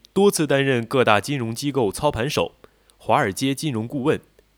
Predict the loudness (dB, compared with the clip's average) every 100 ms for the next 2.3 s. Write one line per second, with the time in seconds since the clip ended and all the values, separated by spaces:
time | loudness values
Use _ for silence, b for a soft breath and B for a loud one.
0 | _ _ -8 -2 0 0 0 -4 -2 -2
1 | -2 -4 -2 -2 -2 -4 -4 -6 -6 -8
2 | -10 -8 -8